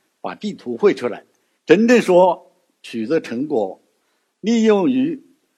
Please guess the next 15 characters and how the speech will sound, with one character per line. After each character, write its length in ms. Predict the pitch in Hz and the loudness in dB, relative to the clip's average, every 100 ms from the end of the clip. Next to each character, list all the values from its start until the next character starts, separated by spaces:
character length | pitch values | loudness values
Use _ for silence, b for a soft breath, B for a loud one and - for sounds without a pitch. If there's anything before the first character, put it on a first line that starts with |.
| _ _ _ | _ _ _
国 160 | 135 185 | -6 -4
民 240 | 156 156 | -2 -2
经 260 | 165 165 190 | -4 -4 -4
济 360 | 208 143 - _ | -4 -6 -10 _
和 560 | _ - 117 156 156 - | _ -8 0 0 0 -6
我 140 | 113 | -8
们 120 | 127 | -6
的 80 | 131 | -8
国 220 | - 139 156 | -6 -6 -4
防 160 | 135 | -6
建 160 | 196 185 | -2 0
设 140 | 165 | 0
的 100 | 143 | -2
话 140 | 139 135 | -4 -2
呢， 240 | 113 | -4